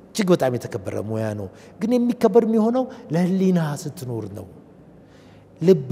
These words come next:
ብሩህና ልበ ሰፊ ስትሆን ነው። እኔ ነኝ ማለቴ አይደለም፣ ለመሆን እየሞከርኩ ነው። እና እባካችሁ ጋዜጠኞች ወንድሞቼ፣ የሙያ አጋሮቼ ፖስት የምታደርጉትን ነገር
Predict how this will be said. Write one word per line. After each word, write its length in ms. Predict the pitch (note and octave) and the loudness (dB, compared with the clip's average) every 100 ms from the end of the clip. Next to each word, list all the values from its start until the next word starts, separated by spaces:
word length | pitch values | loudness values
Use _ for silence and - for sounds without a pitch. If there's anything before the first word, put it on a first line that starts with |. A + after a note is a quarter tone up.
| E3 | 6
ብሩህና 440 | D3 D3+ C#3+ C#3 B2+ | 6 4 2 0 2
ልበ 220 | B2 C3 B2+ | 2 0 -2
ሰፊ 220 | B2 C3 - | -2 -6 -8
ስትሆን 400 | - B2 - G2+ | -10 -10 -8 -8
ነው። 140 | G2 F#2 - - - - | -10 -14 -18 -20 -10 0
እኔ 140 | E3 F3+ | 4 6
ነኝ 180 | E3+ E3+ | 8 6
ማለቴ 340 | D3 C3 C3+ C3+ C#3+ | 6 6 6 4 2
አይደለም፣ 440 | A2+ A#2 A#2 G#2+ F2 - - - - | 2 0 0 -2 -6 -18 -20 -12 0
ለመሆን 360 | C#3+ C#3+ B2+ B2+ | 2 4 2 0
እየሞከርኩ 560 | A#2 A2+ F#2+ A#2 - G2+ | -2 -2 -4 -8 -8 -14
ነው። 140 | F2+ - - - - - - - | -16 -18 -20 -20 -20 -20 -20 -8
እና 120 | A#2 C#3 C3+ - - - | -2 -2 -4 -14 -20 -6
እባካችሁ 600 | A#2+ A#2+ - B2+ - D#3 C#3+ - | -2 0 0 -4 -2 -4 -4 -8
ጋዜጠኞች 640 | - A#2+ A#2+ B2 B2 B2 A#2 - | -6 -4 -4 -6 -8 -8 -10 -12
ወንድሞቼ፣ 500 | A#2 A#2 A2+ A#2+ A2+ C3 A#2+ - - - | -10 -8 -8 -8 -6 -8 -8 -16 -20 -10
የሙያ 320 | A#2 A#2+ A#2+ A#2+ | -4 -2 0 0
አጋሮቼ 520 | A#2 A#2 A#2+ A#2+ - C3+ B2 - - | -2 -2 -2 -2 -2 -4 -6 -16 -10
ፖስት 260 | - C#3 - | -2 -2 -2
የምታደርጉትን 640 | C#3 B2 A#2 A#2 A2 - B2+ | -8 -4 -4 -4 -6 -6 -4
ነገር 220 | C#3 | 0